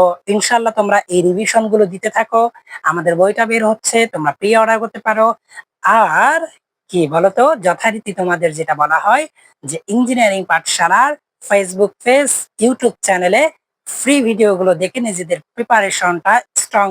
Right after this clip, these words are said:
করে নাও। তো আমি মিজান আছি তোমাদের সঙ্গে, আমি বগুড়া পলিটেকনিক ইনস্টিটিউটের সাবেক স্টুডেন্ট, দুহাজার বাইশ সালে মেকানিক্যাল ডিপার্টমেন্ট থেকে বের হয়েছি। তো ইনশাল্লাহ তোমরাও এই ভালো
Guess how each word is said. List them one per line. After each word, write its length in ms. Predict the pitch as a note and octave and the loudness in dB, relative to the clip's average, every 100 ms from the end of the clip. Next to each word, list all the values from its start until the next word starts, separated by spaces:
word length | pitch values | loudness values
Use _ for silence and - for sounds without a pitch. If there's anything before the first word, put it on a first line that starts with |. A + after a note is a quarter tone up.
| E3+ | -2
করে 140 | E3 D3+ | -4 -2
নাও। 120 | C3 A#2 _ _ _ _ _ _ | -4 -6 _ _ _ _ _ _
তো 60 | E3+ E3 - F#3+ | -2 -2 0 -2
আমি 140 | B3 C4 | 0 0
মিজান 260 | B3 B3 A#3+ | 0 0 0
আছি 140 | A3+ A#3 G3+ | -4 -2 0
তোমাদের 300 | G3 G3+ A3 A#3+ | 0 0 -2 -2
সঙ্গে, 280 | A3+ A3 A#3 A#3 _ - | -2 0 0 -2 _ -12
আমি 120 | E3 D#3+ | -10 -2
বগুড়া 240 | E3+ G3+ A3+ | 0 2 0
পলিটেকনিক 420 | A3+ A3+ A3+ A3+ G#3+ | 0 -4 -4 -10 -12
ইনস্টিটিউটের 640 | G#3+ G#3 - G3 G#3+ - G#3+ - | -10 -10 -10 -10 -8 -4 -4 -2
সাবেক 280 | F#3 F3+ G#3 - | -2 -2 -4 -6
স্টুডেন্ট, 420 | - A3 A3 A3 A#3 _ _ D3 | -2 0 0 0 -6 _ _ -6
দুহাজার 280 | D#3+ D#3+ D#3+ | -4 -2 -2
বাইশ 160 | G3+ - | -2 -4
সালে 140 | A3 G#3+ | -4 -4
মেকানিক্যাল 360 | G3+ G3+ G3 F#3 | -4 -6 -4 -6
ডিপার্টমেন্ট 340 | F3+ F3 F3+ F3 | -4 -6 -6 -8
থেকে 140 | - A3 | -6 -2
বের 100 | G#3 | -2
হয়েছি। 240 | F#3 C#3+ - - _ _ | -2 -6 -8 -16 _ _
তো 60 | - F3 | -10 -6
ইনশাল্লাহ 360 | G#3+ A3+ G#3+ G3+ F#3 | -2 0 0 2 2
তোমরাও 280 | F3+ G#3 A#3 | 2 2 2
এই 60 | G#3+ F3 | 0 -2
ভালো 160 | F3 | -2